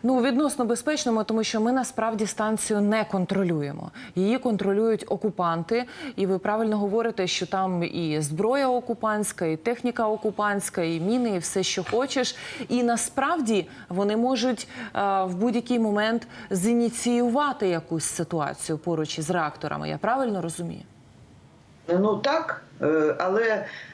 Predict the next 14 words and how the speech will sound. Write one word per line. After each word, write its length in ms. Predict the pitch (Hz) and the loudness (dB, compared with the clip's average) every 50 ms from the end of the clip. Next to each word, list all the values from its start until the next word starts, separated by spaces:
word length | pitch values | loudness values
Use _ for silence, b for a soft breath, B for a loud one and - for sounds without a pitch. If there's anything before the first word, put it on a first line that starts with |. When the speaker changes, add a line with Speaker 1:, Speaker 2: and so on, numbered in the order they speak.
| B - | B 0
Speaker 2:
е, 260 | 156 165 170 170 170 | 2 2 4 4 4
я 180 | 170 196 196 190 | 2 2 2 0
сподіваюся, 1300 | 190 - 190 185 170 185 185 190 185 180 180 175 175 - - 170 165 160 156 151 147 143 - - 135 151 | 0 -4 -4 -2 0 0 2 2 2 2 2 0 0 0 0 2 2 4 4 2 2 2 0 0 0 0
що 380 | - - - 185 175 175 165 | -2 0 0 2 4 4 2
до 180 | 156 147 170 170 | 2 2 2 2
радіаційного 800 | 175 170 165 170 165 - - - 180 170 170 165 160 156 160 160 | 2 2 2 0 0 0 -2 0 2 2 4 4 4 4 2 2
інциденту 720 | 160 156 - 160 156 160 165 156 151 139 147 151 147 143 | 2 0 0 0 2 2 2 2 2 2 2 2 2 4
не, 200 | 143 151 156 165 160 135 - - | 4 2 2 2 2 0 0 2
не 180 | 143 147 156 | 2 2 2
дойде, 600 | 156 139 143 143 147 147 147 143 220 254 285 269 - - | 2 2 2 2 2 2 2 2 0 0 0 -2 -4 -2
не, 280 | 131 139 147 147 147 147 139 156 170 156 139 147 | 0 2 2 2 2 2 2 2 2 2 2 2
діло 240 | 139 180 170 156 165 | 2 2 2 2 2
не 160 | 147 151 156 | 2 2 2
дойде, 340 | 131 151 147 147 151 226 | 2 2 0 2 2 0